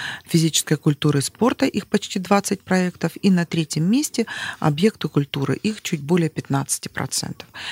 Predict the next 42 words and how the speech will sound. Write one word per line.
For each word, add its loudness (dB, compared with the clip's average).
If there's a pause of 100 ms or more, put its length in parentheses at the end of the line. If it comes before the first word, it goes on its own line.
которые 2
вот -6
у -2
нас 0
в -6
заявках -2
были 0
поданы. -6 (480)
Ну, 4
эм, 4 (440)
если, 4
скажем, 2
даже 4
вот, 0
э, 2 (180)
пять 4
лет 0
назад, 0
три 0
года 2
назад 0
мы -2
с -4
вами 2
встречались 0
и -14
говорили, -2
что -4
на 0
первом 2
месте -2 (300)
объекты 4
культуры, 2
все-таки -4
ремонт 0
объектов -4
культуры, -4 (380)
то 4
сейчас 2
безусловным 0
лидером 0
является -4